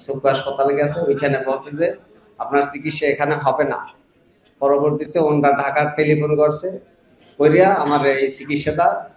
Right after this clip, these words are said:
ফার্মগেট, আহ, চক্ষু হাসপাতালে, ইসলামিয়া চক্ষু হাসপাতালে এই পর্যন্ত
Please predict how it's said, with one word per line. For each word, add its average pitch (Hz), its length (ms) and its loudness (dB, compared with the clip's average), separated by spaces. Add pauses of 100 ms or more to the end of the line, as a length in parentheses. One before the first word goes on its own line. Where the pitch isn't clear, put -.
ফার্মগেট, 139 500 0 (680)
আহ, 123 340 0
চক্ষু 156 300 -2
হাসপাতালে, 131 720 0
ইসলামিয়া 143 420 0
চক্ষু 139 260 -2
হাসপাতালে 147 480 -4
এই 131 280 0
পর্যন্ত 131 340 -4